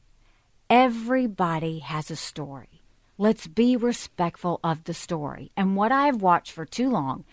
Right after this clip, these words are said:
is Democrats put fear in women over the abortion issue,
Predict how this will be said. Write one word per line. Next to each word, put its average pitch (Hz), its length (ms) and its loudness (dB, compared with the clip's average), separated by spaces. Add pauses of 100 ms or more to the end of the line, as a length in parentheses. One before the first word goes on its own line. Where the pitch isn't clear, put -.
(280)
is 160 220 -4
Democrats 226 680 2
put - 280 -2
fear 262 400 0
in 143 200 2
women 135 360 -8 (440)
over 185 300 2
the 185 140 2
abortion 147 480 -2
issue, 123 320 -10